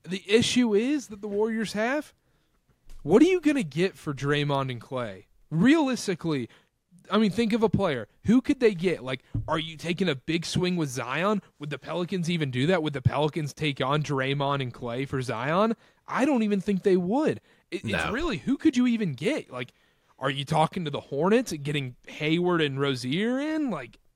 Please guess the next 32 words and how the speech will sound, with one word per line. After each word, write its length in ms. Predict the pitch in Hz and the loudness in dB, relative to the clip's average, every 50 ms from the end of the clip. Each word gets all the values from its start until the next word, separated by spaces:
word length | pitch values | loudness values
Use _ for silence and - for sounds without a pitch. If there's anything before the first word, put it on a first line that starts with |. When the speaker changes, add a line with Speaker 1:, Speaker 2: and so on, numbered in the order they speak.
| _ _ - | _ _ -10
Speaker 1:
that's 200 | 185 214 - 247 | -8 -8 -8 -8
where 220 | 269 349 392 349 | -6 -4 -2 -2
we're 100 | 269 202 | -2 -4
kinda 360 | - - 226 233 214 190 156 147 | -4 -2 0 2 2 2 0 0
at 180 | 220 359 440 | -2 -2 0
with 160 | 269 165 - | -2 -2 -4
this. 420 | - 101 - - - - - - - _ _ _ _ _ _ _ _ _ | -6 -12 -16 -14 -14 -14 -16 -16 -16 _ _ _ _ _ _ _ _ _
Speaker 2:
I 100 | 175 190 | 2 2
mean, 220 | 202 196 190 170 - - | 4 2 2 0 0 2
I 120 | 165 202 | 2 4
don't 300 | 226 226 190 - - - | 4 4 2 0 -4 -8
know 260 | 143 147 165 165 160 | -8 -4 -2 0 0
exactly 420 | 147 123 113 127 123 123 - 147 123 | 0 0 0 2 2 2 2 0 -2
the, 200 | 123 113 107 - - - | -2 -2 -4 -6 -8 -4
the 80 | - 95 | 0 2
assets 400 | 98 107 - - 104 98 - - | 2 2 2 0 -2 -4 -4 -6
the 80 | 101 | -6
Warriors 300 | 98 98 101 98 98 95 - | -4 -4 -4 -4 -4 -2 -2
have 180 | 95 95 95 | -2 -2 -2
as 80 | 92 - | -2 -4
far 180 | - 101 98 | -2 -2 -2
as 100 | 95 - | -2 -2
draft 260 | - 98 95 104 - - | -4 -4 -4 -4 -4 -4
picks 200 | 110 104 - - | -6 -8 -8 -10
and 80 | - | -8
stuff, 240 | - 110 101 104 - | -6 -6 -6 -6 -4
but 100 | 117 113 | -4 -4
you 80 | 151 170 | 0 0
gotta 200 | 175 175 175 160 | 2 2 2 0
be 80 | 135 127 | 0 0
looking 260 | 131 135 - 135 113 | 0 0 -2 -2 -2
at 160 | 98 - | -4 -6